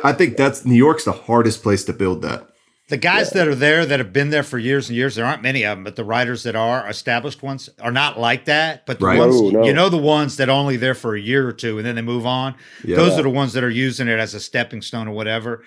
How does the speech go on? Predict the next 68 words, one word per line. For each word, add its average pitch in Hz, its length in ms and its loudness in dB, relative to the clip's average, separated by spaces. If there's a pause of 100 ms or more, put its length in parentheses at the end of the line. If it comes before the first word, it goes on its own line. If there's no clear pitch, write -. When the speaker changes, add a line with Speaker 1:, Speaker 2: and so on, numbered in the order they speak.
(180)
Speaker 2:
And 120 140 -6
they're 143 120 2
in 139 60 0
there 127 120 -2
trying 127 340 -2
to 120 40 -6
get 110 160 -8
scoops 131 520 -6
by 113 400 -2 (180)
asking 113 360 2
Speaker 3:
Yeah. 113 80 -4
Speaker 2:
those 107 180 -10
loaded 120 340 -2
questions 120 580 -8
or 101 60 -14
baited, 113 460 -2
you 135 80 -8
know, 117 120 -6 (220)
baiting 123 320 -2
guys, 120 440 -2
that 120 120 -10
kind 123 160 -8
of 113 80 -12
thing. 104 120 0
Speaker 3:
Yeah, 90 280 4 (380)
a - 40 -6
hundred 113 200 2
Speaker 2:
They're 131 80 -4
not 151 100 2
Speaker 3:
percent. 170 140 2
Speaker 2:
in 147 60 -6
there 147 140 2
looking, 139 380 0
thinking, 117 540 -4
you 113 80 -6
know, 107 240 -4 (440)
"I 120 120 -4
need 131 160 0
to 131 60 0
have 131 120 0
a 117 80 -6
relationship 113 760 -4
with 113 80 -10
these 104 180 -8
guys," 110 340 -4
'cause - 300 -20 (160)
to 123 80 -10
work 127 320 0
with 110 160 -6
them 101 160 -12
year 113 220 -4
after 110 180 -8
year 104 220 -6
after 98 160 -14
year, 104 240 -6
they're 107 100 -10
not 107 180 -8
worried 113 220 -6
about 92 140 0
Speaker 3:
Yeah. 95 80 4
Speaker 2:
that. 92 240 -2
They're 104 80 -16
just 101 200 -16
in 107 120 -10
there 98 160 -10
trying 98 240 -12
to 95 80 -14
get 98 240 -14